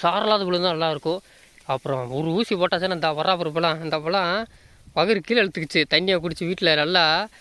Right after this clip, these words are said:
அந்த வீட்டுக்குள்ள திண்டு. அதனால இங்க வந்து மேய மாட்டேன்றா. ஆ, இவளுக்குலாம் ஊசி போட்டா கொஞ்சம் கொஞ்சமா நல்லா வளர்ந்துருவா. உய், நெட்டு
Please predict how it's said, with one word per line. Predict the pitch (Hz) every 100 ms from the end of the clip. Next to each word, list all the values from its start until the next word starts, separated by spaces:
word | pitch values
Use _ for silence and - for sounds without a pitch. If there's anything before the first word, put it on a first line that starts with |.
| _ -
அந்த | 156
வீட்டுக்குள்ள | 156 208 170 170 170
திண்டு. | 160 156 - - _
அதனால | 160 185 185
இங்க | 165
வந்து | 185 180
மேய | 170 208
மாட்டேன்றா. | 175 156 143 147 127 - - - _ -
ஆ, | 139 139 139
இவளுக்குலாம் | 139 165 196 180
ஊசி | 190
போட்டா | 160 190
கொஞ்சம் | 160 147
கொஞ்சமா | 147 151
நல்லா | 139 135 131
வளர்ந்துருவா. | 131 135 131 - - _
உய், | 285 277
நெட்டு | 240